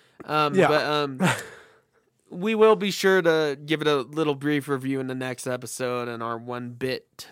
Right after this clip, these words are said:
Speaker 1: segment or something.
Speaker 2: Yeah, yeah, we'll
Speaker 1: I also had ideas maybe to talk about, um, and this is just off the wall, you know, talk about video game movie adaptations, you know, or
Speaker 2: Oh, that would
Speaker 1: any
Speaker 2: be great.
Speaker 1: video game adaptation.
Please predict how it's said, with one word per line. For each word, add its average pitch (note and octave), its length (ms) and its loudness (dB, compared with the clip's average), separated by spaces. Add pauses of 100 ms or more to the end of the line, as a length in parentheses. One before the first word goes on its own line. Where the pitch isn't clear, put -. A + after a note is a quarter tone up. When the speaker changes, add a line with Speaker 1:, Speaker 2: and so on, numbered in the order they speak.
(140)
Speaker 1:
segment A#2+ 600 -12
or A#2+ 100 -12
something. A2+ 440 -14 (200)
Speaker 2:
Yeah, A3 300 -2 (160)
yeah, C3 100 -10
we'll C#3 200 -4
Speaker 1:
I F#3 140 6
also G3 340 6
had F#3 200 4
ideas D#3+ 440 0
maybe D#3 240 -4
to E3 80 -6
talk D3+ 300 0
about, C#3 280 2
um, B2 380 -8 (180)
and D#3+ 160 -4
this C4 160 -2
is F#3+ 140 -2
just - 300 -4 (320)
off E3 260 -2
the D#3 80 -4
wall, C3+ 500 -4
you C3 100 -10
know, A#2 200 -12 (460)
talk G3+ 160 -6
about G3 220 2
video F3 220 0
game E3 220 -2
movie D3+ 320 -2
adaptations, F#2+ 1000 -14
you E2+ 80 -14
know, D#2 60 -16
or B2+ 280 -4
Speaker 2:
Oh, F#3 200 0
that D#3+ 100 2
would A3+ 60 6
Speaker 1:
any B3 140 4
Speaker 2:
be D#3 80 0
great. F#3+ 200 2
Speaker 1:
video A3 180 8
game F#3+ 240 2
adaptation. E3 920 2